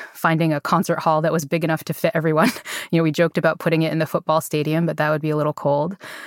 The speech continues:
And yeah, I mean, what it showed me was that students, you know, they don't like this culture of feeling stressed and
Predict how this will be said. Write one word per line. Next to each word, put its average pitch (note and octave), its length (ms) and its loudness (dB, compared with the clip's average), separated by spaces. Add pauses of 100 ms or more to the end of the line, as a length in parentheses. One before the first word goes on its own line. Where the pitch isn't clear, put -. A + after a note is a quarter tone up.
(260)
And D#3+ 280 4
yeah, F#3+ 180 6
I E3+ 100 2
mean, F3+ 160 0
what A3 160 -2
it G3 80 -4
showed F#4 240 -2
me D#4+ 80 4
was G3+ 140 0
that - 140 -2
students, - 640 -2
you F3+ 100 -2
know, D3+ 140 2
they F3 220 2
don't C4 320 2
like D#3 260 -2
this - 160 -4
culture C#3+ 360 -4
of C3+ 80 -4
feeling C#3+ 300 2
stressed - 380 0
and C#3 100 -6